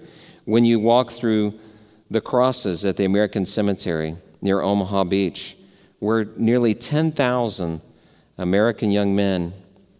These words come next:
are buried in a foreign country to help free them from oppression. And we found on the trip that people in the Normandy region of France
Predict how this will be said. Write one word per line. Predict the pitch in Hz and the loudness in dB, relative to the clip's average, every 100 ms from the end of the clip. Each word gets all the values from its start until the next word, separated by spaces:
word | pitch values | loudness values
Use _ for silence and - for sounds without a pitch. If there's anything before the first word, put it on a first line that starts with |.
| - - | -16 -4
are | 92 | -2
buried | 82 104 120 101 90 85 - - - _ - | 2 2 4 2 0 -4 -14 -20 -20 _ -6
in | 107 | 0
a | 104 | 0
foreign | - 127 139 151 | 0 -2 0 0
country | 147 156 156 - 90 85 87 - _ _ _ | 0 -2 -2 -2 -4 -4 -10 -20 _ _ _
to | - 101 | -8 -4
help | 123 110 | -2 -2
free | - - 117 | -6 -2 0
them | 101 113 151 101 87 90 - - _ _ _ _ _ | 2 0 0 -2 -2 -6 -12 -20 _ _ _ _ _
from | - 107 | -2 0
oppression. | 110 - - 139 - 87 80 - - _ _ _ _ _ - - | 0 -2 -2 -2 -2 -6 -8 -12 -20 _ _ _ _ _ -10 0
And | 107 120 | 2 4
we | 220 | 2
found | 233 156 117 110 | 2 2 4 4
on | |
the | 110 | 2
trip | 104 190 190 - - - - - _ - | 0 2 2 0 -10 -20 -20 -20 _ 0
that | 113 - | 2 2
people | - 175 170 139 | 0 2 4 6
in | |
the | 120 | 6
Normandy | 113 131 226 202 120 | 6 6 4 4 2
region | 101 104 90 101 | 2 2 2 0
of | 95 | 0
France | - 139 156 92 73 - - | -2 0 0 0 -4 -8 -12